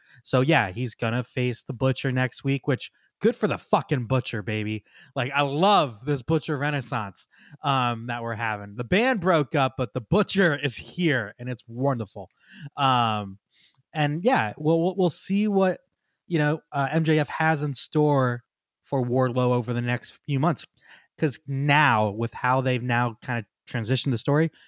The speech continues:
you can get this to, uh, Double or Nothing.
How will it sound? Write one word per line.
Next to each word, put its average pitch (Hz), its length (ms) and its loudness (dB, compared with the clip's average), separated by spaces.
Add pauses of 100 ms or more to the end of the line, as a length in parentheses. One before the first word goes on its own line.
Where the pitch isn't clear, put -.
(160)
you 160 200 2
can 185 220 0
get 143 300 0
this 131 320 0
to, 113 640 0 (580)
uh, 104 540 0
Double 113 260 2
or 107 60 0
Nothing. 98 420 -6